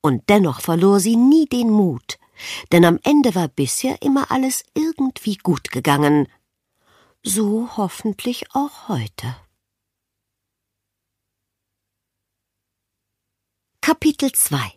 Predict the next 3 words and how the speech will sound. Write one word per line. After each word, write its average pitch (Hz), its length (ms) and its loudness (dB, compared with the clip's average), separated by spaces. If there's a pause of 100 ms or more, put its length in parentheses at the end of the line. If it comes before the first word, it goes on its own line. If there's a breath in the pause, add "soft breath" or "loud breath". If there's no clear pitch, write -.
(680)
Der - 140 -2
kleine 139 520 0
Bärenfreund. 120 1120 -2